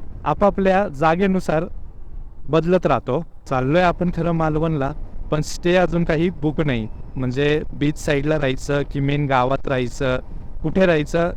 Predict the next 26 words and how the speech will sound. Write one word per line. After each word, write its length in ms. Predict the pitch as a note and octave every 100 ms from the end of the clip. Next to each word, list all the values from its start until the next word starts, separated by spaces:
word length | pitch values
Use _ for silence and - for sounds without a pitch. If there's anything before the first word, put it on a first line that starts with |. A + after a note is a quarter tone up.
| -
हे 240 | C#3 D3
काहीच 380 | D3 D3 D#3+ -
फिक्स 240 | C3+ -
नाही. 200 | C3+ C3 D3+ - - -
आता 480 | B2+ - D3 D3 D3 D#3 - - -
मध्यंतरी 540 | C3 C3+ - D3+ D#3 D3
जिथे 220 | C#3+ E3 -
थांबेल 580 | C#3+ C#3+ C#3 - - - - -
तिथे 260 | C3 D#3
मी 420 | C#3+ D3+ D#3 D#3 D#3+ - - - - - - -
बघू, 280 | D#3 E3+ D3+
दोन 200 | C#3+ C#3+
तीन 160 | C#3+ C#3+
जणांना 360 | D3 D3 D3
कॉल 240 | D3 C3+ C#3
करतो, 340 | D#3 B2+ C3
माझा 260 | B2+ A#2+ C3
मित्रपरिवार 600 | C3 C3+ - C3+ C#3 C#3
आहे 180 | B2+ C3
तिथे, 240 | B2+ C3+ C#3+ - - - -
तर 160 | A#2+ A#2+
त्यांना 300 | B2+ C3 C#3
कॉल 260 | C3+ C#3 C#3
करेल, 280 | D3 C#3
त्यांना 240 | C3+ C3 C3+
विचारेल 520 | C3 - C#3+ C#3 B2+